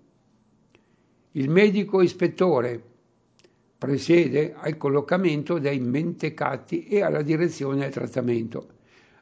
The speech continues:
avendo la residenza in luogo nell'infermeria, egli riceve i malati e li esamina prima di distribuirli. È assistito da quattro medici e da quattro guardiani,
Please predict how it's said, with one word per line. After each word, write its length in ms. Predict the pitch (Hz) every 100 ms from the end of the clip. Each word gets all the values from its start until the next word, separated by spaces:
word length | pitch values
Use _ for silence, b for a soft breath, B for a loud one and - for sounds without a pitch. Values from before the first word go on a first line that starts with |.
| b
avendo 760 | 135 131 165 131 117 117 -
la 160 | - 120
residenza 600 | 135 113 139 151 131 139
in 60 | 143
luogo 320 | 139 143 143
nell'infermeria, 880 | 127 127 113 120 127 131 131 147 180 - _ b b b b -
egli 260 | 214 185
riceve 400 | 160 - 175 151
i 60 | 143
malati 460 | 202 196 175 170
e 40 | 185
li 120 | 175
esamina 600 | 170 143 151 160 165 156
prima 440 | - 139 147 143 143
di 220 | 127 127
distribuirli. 920 | 131 113 123 120 120 113 127 139 - _ _ _ _ _ _ _ _ _ _ _
È 120 | 156
assistito 640 | 165 185 165 - 220 185
da 140 | 175 170
quattro 320 | 170 170 165
medici 480 | 175 214 220 190 202
e 20 |
da 100 | 185
quattro 320 | 156 151 156
guardiani, 720 | 135 127 120 107 113 127 -